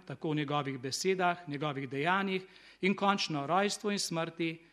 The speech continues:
razodeva sam Bog. On sam je beseda. In ko se katekizem katoliške cerkve sklicuje na Tomaža Akvinskega, poudarja,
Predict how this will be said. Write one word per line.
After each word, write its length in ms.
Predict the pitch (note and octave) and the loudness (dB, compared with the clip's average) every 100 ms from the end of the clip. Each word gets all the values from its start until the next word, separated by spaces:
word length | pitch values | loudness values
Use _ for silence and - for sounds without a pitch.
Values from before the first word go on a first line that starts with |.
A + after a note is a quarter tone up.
| _ - | _ -4
razodeva 640 | E3+ E3+ D#3+ D#3 D3 D3 | -2 0 0 0 -2 -2
sam 320 | - D#3+ D3+ | -2 0 0
Bog. 320 | C3+ C3 - - _ _ _ _ _ _ - | -2 -4 -6 -20 _ _ _ _ _ _ 0
On 160 | F3+ | 0
sam 340 | - A3+ F#3+ D3 | 4 4 4 2
je 240 | C#3 D3 - | -2 -6 -6
beseda. 580 | C#3+ - - D#3 C3+ B2 - _ _ _ _ - | -4 -2 0 0 -2 -10 -16 _ _ _ _ -8
In 100 | F3+ | -2
ko 100 | A3 | 0
se 140 | - | 0
katekizem 680 | A#3 G#3 G3+ F#3 A#3+ A#3+ G3 | 0 0 0 0 0 2 0
katoliške 680 | - D#3 G3+ G3+ F#3+ - D#3+ | 0 -2 2 2 0 -2 -2
cerkve 520 | - A3 G#3+ - D3 | -2 0 0 0 -4
sklicuje 500 | C#3+ D3+ C3+ G#3+ G3 | -4 -8 -6 0 0
na 80 | F3 | 0
Tomaža 480 | E3 D#3+ D3+ C#3+ C3+ | -2 2 2 0 -4
Akvinskega, 720 | B2+ D#3 G3 - - G3 G3 | -8 -6 -4 -4 -2 -2 -2
poudarja, 680 | F#3+ C3+ C3 D3 D#3 E3+ | -2 -4 -2 -2 0 0